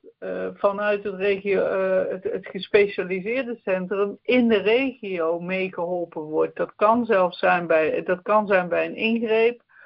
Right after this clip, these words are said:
Kan ook zijn dat, eh, een bepaald soort chemokuur, eh, ehm,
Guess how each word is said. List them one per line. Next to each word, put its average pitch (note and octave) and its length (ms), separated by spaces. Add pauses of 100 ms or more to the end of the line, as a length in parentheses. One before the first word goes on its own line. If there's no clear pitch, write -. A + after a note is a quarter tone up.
(380)
Kan G3 260
ook G#3+ 280
zijn F#3 400
dat, F3 260 (540)
eh, F#3 280
een F#3 120
bepaald F#3+ 480
soort F3+ 180
chemokuur, G#3 1040
eh, - 640
ehm, F2 360